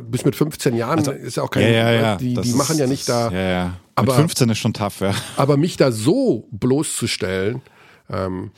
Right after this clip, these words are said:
Speaker 1: leider weiß ich nicht mehr, wer damals beteiligt war. Sonst
Speaker 2: Also
Speaker 1: würde
Speaker 2: du
Speaker 1: ich
Speaker 2: musstest
Speaker 1: da
Speaker 2: ein ganzes Spiel pfeifen, oder wie war das?
Speaker 1: Ja, das sind dann so z-,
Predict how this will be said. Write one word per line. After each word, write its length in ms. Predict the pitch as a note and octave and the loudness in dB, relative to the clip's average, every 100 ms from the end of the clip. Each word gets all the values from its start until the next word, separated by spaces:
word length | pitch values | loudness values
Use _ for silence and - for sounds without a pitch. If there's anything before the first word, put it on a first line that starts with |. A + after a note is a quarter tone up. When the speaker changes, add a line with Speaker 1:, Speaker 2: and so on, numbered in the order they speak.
| _ | _
Speaker 1:
leider 300 | A2 A#2+ F#3 | -2 0 2
weiß 220 | C3+ C#3+ D3 | 2 0 0
ich 100 | A#2 | -4
nicht 140 | D#3+ | -2
mehr, 120 | C3 | -2
wer 80 | F#2+ | -2
damals 300 | F#2+ G2 G2 | -2 -4 -6
beteiligt 460 | - - G2 G2 - | -8 -6 -6 -6 -6
war. 140 | G2 | -4
Sonst 220 | G#2+ A2+ | -4 0
Speaker 2:
Also 80 | A2 | 2
Speaker 1:
würde 80 | A#2+ | 4
Speaker 2:
du 60 | C#3+ | 4
Speaker 1:
ich 20 | |
Speaker 2:
musstest 320 | F3+ F#3 - | 2 2 0
Speaker 1:
da 40 | C#3+ | 0
Speaker 2:
ein 40 | |
ganzes 320 | C#3 E3+ F3+ | 2 2 0
Spiel 280 | - - D#3 | -2 -2 -4
pfeifen, 440 | - F#2+ F2+ - G2 | -2 -2 -2 -2 0
oder 160 | G2 | 0
wie 120 | F#2+ | 0
war 140 | F2+ E2+ | 0 -2
das? 180 | F2+ A2 | -2 -2
Speaker 1:
Ja, 180 | G#2 | 0
das 240 | B2+ A#2+ - | 2 0 0
sind 160 | B2+ | 0
dann 160 | C#3+ B2+ | 2 2
so 200 | A2 A2 | 2 0
z-, 240 | - - | -4 -12